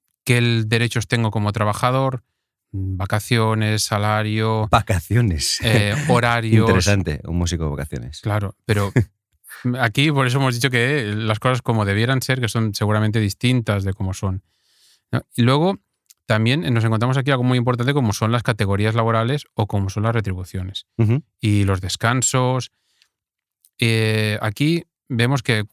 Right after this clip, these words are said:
Speaker 1: cuando alguien tiene que hacer un contrato, mm, la persona que lo hace tiene que ir a mirar esta ley y saber todo lo que tiene que poner.
Speaker 2: Ujú.
Speaker 1: ¿Vale? Y aquí están todas nuestras condiciones como trabajador que nos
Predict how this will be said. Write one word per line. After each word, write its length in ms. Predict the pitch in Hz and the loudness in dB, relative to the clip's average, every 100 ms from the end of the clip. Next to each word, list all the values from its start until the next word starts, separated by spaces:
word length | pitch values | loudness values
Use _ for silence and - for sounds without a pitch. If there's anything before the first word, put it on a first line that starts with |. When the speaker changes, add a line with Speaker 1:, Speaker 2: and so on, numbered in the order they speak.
| _ | _
Speaker 1:
cuando 220 | 110 113 | 2 2
alguien 220 | 120 131 | 2 0
tiene 160 | 120 110 | 0 0
que 60 | |
hacer 120 | 104 104 | 0 -2
un 80 | 98 | -2
contrato, 600 | 101 104 120 123 151 - _ _ | -2 0 -2 -2 -6 -8 _ _
mm, 400 | 110 101 98 98 | -4 -2 -2 -2
la 100 | 98 | -2
persona 340 | 98 - 123 | -2 0 0
que 300 | 113 107 101 - _ | 0 -2 -2 -6 _
lo 160 | 104 | 0
hace 340 | 104 110 - 135 | 0 0 -2 -2
tiene 220 | 120 113 | 0 -2
que 120 | 107 | 0
ir 120 | 101 | 0
a 40 | 104 | 0
mirar 300 | 95 95 104 - | 0 -2 -6 -4
esta 280 | 120 - | -4 0
ley 140 | 117 123 | 0 0
y 20 | |
saber 340 | - 107 117 _ _ _ | 0 -2 -2 _ _ _
todo 140 | - 120 | -2 0
lo 60 | |
que 80 | 98 | 0
tiene 160 | 92 92 | -4 -6
que 80 | |
poner. 320 | 92 92 101 _ _ - | -8 -12 -16 _ _ -4
Speaker 2:
Ujú. 260 | 101 95 - _ - | -2 -2 -6 _ -4
Speaker 1:
¿Vale? 180 | 98 | 0
Y 40 | 110 | 2
aquí 240 | 104 104 | 2 0
están 360 | 117 - 110 117 | -2 0 -2 -2
todas 240 | - 120 | 0 0
nuestras 300 | 120 107 110 | 2 -2 -4
condiciones 580 | - 107 101 95 123 135 | -2 -2 -2 0 0 0
como 200 | 123 98 | 0 -2
trabajador 760 | 95 98 - 110 139 143 107 110 | -2 -4 0 0 0 -2 -8 -8
que 140 | - | -4
nos 160 | 98 95 | -4 -4